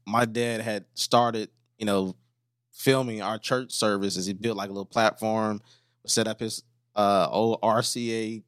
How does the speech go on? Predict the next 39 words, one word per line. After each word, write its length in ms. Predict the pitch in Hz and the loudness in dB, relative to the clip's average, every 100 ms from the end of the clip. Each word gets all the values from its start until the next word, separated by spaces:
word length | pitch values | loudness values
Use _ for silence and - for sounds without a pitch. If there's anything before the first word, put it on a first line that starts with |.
| - | -6
camera 720 | 120 117 113 117 113 113 113 _ | -4 -2 -2 0 0 0 -4 _
you 180 | 113 107 | -6 -6
put 180 | 101 123 | -2 -4
on 60 | 113 | -4
your 140 | 107 | -8
shoulder, 340 | - 120 117 | -4 -4 -4
put 160 | 110 120 | -4 -2
on 80 | 117 | 0
the 80 | 107 | 2
tripod, 540 | 117 113 110 110 107 | 2 2 2 -2 -2
and 100 | 104 | -4
was 160 | 98 - _ _ _ | -8 -10 _ _ _
kinda, 220 | - 117 98 | -4 -4 -4
you 80 | 107 | -8
know, 100 | 104 | -6
taping 300 | 123 117 110 | -4 -4 -6
our 100 | 104 | -6
service, 600 | - 117 113 107 104 - | -4 -4 -4 -6 -6 -4
um, 360 | 98 92 92 | -4 -4 -6
and, 160 | 92 95 | -8 -8
and 120 | 92 | -4
that 160 | 110 120 | -2 0
kinda 260 | 120 110 | 0 0
evolved, 540 | 101 98 101 107 110 101 | 0 -2 0 2 2 0
and 120 | 98 | -4
I 80 | 98 | -2
saw 240 | - 107 | 0 0
my 120 | 104 | -2
dad 300 | 98 104 101 | -6 -4 -2
doing 260 | 95 107 107 | -2 -2 -2
that, 300 | 101 101 101 _ _ _ - | -2 -2 -2 _ _ _ -2
kinda, 320 | 120 117 107 | 2 4 4
you 80 | 101 | 2
know, 140 | 107 | 2
wanted 220 | 107 113 92 | 0 0 -2
to 40 | |
be 140 | 113 | 0
like 260 | 110 107 107 | 0 0 0
him, 240 | 107 104 | -2 -4